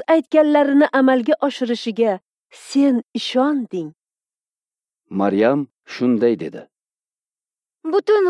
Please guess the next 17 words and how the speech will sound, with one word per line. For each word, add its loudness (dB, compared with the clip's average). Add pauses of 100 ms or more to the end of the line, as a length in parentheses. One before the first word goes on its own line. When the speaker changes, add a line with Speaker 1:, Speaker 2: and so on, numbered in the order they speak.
Speaker 3:
vujudim 2 (100)
bilan 0 (120)
egamni 0
ulug'layman. -2 (1000)
Najotkorim 0
Xudodan -2
ko'nglim -2
shod, -4
xurram. -2 (1200)
Axir -8 (520)
u 2
menday 2
arzimas -4
bandasiga -2
nazar -2
soldi. -6 (1040)
Jamiki 0